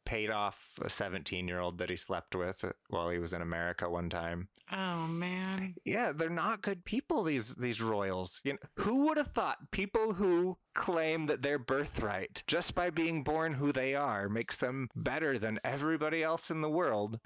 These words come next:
Speaker 1: Who would have thought that these are bad people?
Speaker 2: Hmm, interesting.
Speaker 1: And the royal family killed Diana.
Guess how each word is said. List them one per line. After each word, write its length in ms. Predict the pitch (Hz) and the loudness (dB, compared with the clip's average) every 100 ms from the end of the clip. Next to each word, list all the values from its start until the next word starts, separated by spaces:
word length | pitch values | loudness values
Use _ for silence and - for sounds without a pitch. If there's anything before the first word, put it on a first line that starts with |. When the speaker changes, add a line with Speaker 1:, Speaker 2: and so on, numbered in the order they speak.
| - | -2
Speaker 1:
Who 100 | 208 | 0
would 100 | 269 | 2
have 80 | 330 | 2
thought 200 | 285 349 | 2 0
that 100 | - | 0
these 160 | 160 160 | 0 0
are 80 | 160 | 0
bad 280 | 156 165 | -2 -4
people? 380 | - 196 - - - | -2 -2 -2 -4 -2
Speaker 2:
Hmm, 160 | 269 214 - 226 | 0 0 -2 -4
interesting. 640 | 208 - 202 - 196 190 180 | -2 -2 -6 -6 -4 -4 -2
Speaker 1:
And 240 | - 113 110 | -4 -2 0
the 80 | 113 | 2
royal 260 | 117 117 | 2 2
family 400 | 113 117 110 110 | 0 0 0 -2
killed 260 | 101 110 104 | -2 -2 -2
Diana. 420 | 104 104 110 101 | -2 -2 -2 -4